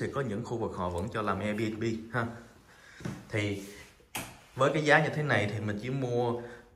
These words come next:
à, để mình làm Airbnb, làm short term rental thôi,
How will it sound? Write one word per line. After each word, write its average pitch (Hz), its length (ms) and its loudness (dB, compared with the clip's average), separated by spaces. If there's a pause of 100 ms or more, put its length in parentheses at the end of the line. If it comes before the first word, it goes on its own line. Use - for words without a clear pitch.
(300)
à, 107 460 6 (200)
để 101 100 0
mình - 140 0
làm 101 140 2
Airbnb, 110 520 0
làm 107 320 2
short 147 300 -4
term 110 180 -2
rental 107 380 0 (120)
thôi, 107 160 4